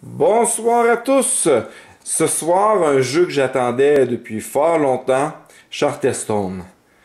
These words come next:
C'est un jeu Legacy, donc ça veut dire qu'une histoire évolutive de partie en partie, puis qui va inf-,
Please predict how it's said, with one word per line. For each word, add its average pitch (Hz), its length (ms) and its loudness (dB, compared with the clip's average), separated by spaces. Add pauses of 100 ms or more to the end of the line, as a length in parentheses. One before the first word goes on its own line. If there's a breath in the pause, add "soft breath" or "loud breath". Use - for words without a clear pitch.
(280 loud breath)
C'est 175 260 -2
un 196 200 2
jeu 190 340 0 (100)
Legacy, 139 1000 2 (440)
donc 101 320 -6
ça 107 140 -4
veut 104 140 0
dire 135 260 -2
qu'une 123 200 0
histoire 160 680 2
évolutive 139 960 0 (260 loud breath)
de 127 140 2
partie 147 640 -2
en 170 240 2
partie, 165 800 -2 (380 loud breath)
puis - 120 -20
qui 143 100 -10
va 160 360 2 (200)
inf-, 202 420 -2